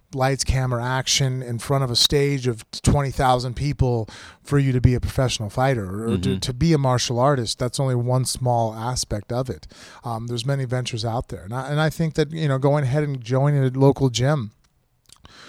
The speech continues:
Speaker 1: um, it doesn't take a ton of dedication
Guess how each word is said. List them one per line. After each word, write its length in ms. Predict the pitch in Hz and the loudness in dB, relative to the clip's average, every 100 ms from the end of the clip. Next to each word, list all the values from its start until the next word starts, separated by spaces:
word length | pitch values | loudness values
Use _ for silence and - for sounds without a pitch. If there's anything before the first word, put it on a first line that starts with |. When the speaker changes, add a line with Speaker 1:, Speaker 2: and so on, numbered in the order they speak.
| - _ - | -20 _ -4
Speaker 1:
um, 480 | 127 117 120 117 - | -2 -2 -6 -12 -16
it 220 | - 170 | -6 2
doesn't 240 | 147 165 151 | 4 4 2
take 360 | - 160 175 - | 0 0 0 -4
a 100 | 123 | -4
ton 380 | - - 165 156 | -2 0 0 -2
of 120 | 135 | 0
dedication 760 | 127 117 - 151 151 - 98 | -2 -2 -2 -2 -2 -4 -8